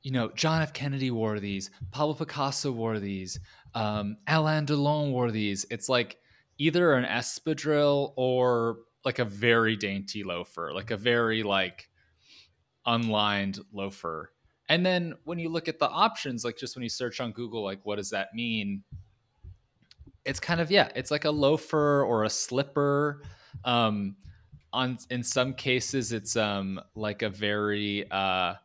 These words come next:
like, just, it just seems like a softer version of, like, a Mary Jane or, uh,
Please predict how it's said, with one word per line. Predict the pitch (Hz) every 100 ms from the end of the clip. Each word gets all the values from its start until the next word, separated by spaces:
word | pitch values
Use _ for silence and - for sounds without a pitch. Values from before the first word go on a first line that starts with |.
| - - _ _
like, | 135 123
just, | 135 - -
it | 143
just | 156
seems | 151 156
like | 143
a |
softer | 120 - 131 120 135 - 139 127 123
version | 104 117 117 110 120
of, | 101
like, | 101 98
a | 101
Mary | 98 98 98
Jane | 98 131 131 127 127 123 120 123 -
or, | 104 101 98 95 98 98 - _ _ _ - - _ _ - - _ _ _ _ _ - -
uh, | 123